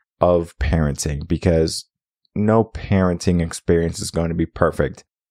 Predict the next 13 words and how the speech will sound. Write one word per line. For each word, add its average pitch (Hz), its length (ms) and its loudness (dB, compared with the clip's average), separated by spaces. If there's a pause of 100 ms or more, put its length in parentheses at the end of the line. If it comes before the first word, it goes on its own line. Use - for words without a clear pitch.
There's 92 300 4
going 95 240 0
to 92 80 0
be 90 440 2
ups - 280 -2
and 101 140 2
downs, 87 420 0
failures, 92 800 2
learning 90 400 -2
lessons 87 380 0
along 87 320 0
the 87 100 2
way, 76 360 -2